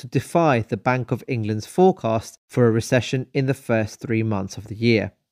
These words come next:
The economy remained flat in February. This result was slightly below expectations as strikes weighed on public services. Despite this slightly more positive news,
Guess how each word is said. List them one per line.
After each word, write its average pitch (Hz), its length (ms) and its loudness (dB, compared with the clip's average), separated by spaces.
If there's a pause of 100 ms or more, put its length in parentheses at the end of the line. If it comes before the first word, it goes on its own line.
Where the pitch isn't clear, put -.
(340)
The 131 60 2
economy 123 420 2
remained 113 380 0
flat - 480 -2
in 127 120 -4
February. 104 460 -4 (360)
This 143 200 4
result 139 360 4
was 143 120 -2
slightly 160 400 0
below 156 420 4
expectations 107 880 -4 (240)
as 110 140 -6
strikes 123 580 0
weighed 107 440 0
on 120 140 -2
public 101 380 -6
services. 101 600 -4 (680)
Despite 190 540 4
this 120 460 -2
slightly 107 460 -4
more 110 220 -4
positive 147 480 2
news, 107 320 -2